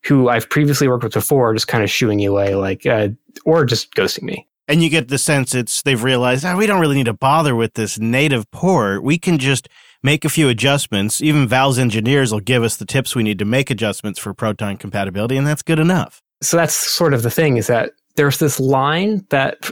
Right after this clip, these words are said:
Speaker 1: well, and keep in mind, we haven't even gotten to the deck yet. This is, like, twenty twenty. Like, this is, like, a year before. And, and so there's, like, this line that's not being drawn here where it's like, okay, the back, the whole point of the back catalog problem was to kind of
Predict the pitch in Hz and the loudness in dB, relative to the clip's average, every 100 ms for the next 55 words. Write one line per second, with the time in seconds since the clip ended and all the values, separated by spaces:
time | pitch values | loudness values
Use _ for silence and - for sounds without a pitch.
0 | - 165 139 156 135 196 147 131 110 135 | 0 2 2 2 2 2 2 2 2 2
1 | 180 143 113 110 95 101 104 110 101 - | 2 2 2 2 0 -2 -2 -2 -2 -4
2 | - - 160 151 185 147 139 123 - - | -8 -8 -2 0 2 2 2 0 -4 -2
3 | 139 123 - 110 98 - - - - 117 | 2 2 0 -2 -2 -6 -12 -18 -8 -4
4 | 117 123 127 - 107 113 127 120 - - | -2 0 0 -2 -6 0 2 2 0 -2
5 | - 123 120 - 131 - 135 135 117 135 | -2 0 0 0 0 2 2 2 2 0
6 | 139 131 - 123 135 156 160 151 131 117 | 0 0 0 0 2 2 2 2 2 0
7 | - - 120 123 120 107 101 110 120 139 | -4 -2 0 2 2 2 2 2 2 2
8 | 127 104 98 98 95 - 104 98 95 - | 2 0 0 0 -2 -2 0 0 -2 -8
9 | - _ _ _ _ _ _ _ _ _ | -16 _ _ _ _ _ _ _ _ _
10 | - 156 143 107 107 131 - - 151 160 | -2 2 4 4 2 0 0 0 2 2
11 | 190 - 180 180 139 120 117 - 127 117 | 2 2 2 4 2 2 0 0 0 2
12 | 110 107 - 107 104 101 98 - - 110 | 2 0 0 2 2 2 0 -2 0 2
13 | 110 104 98 101 | 2 2 2 -2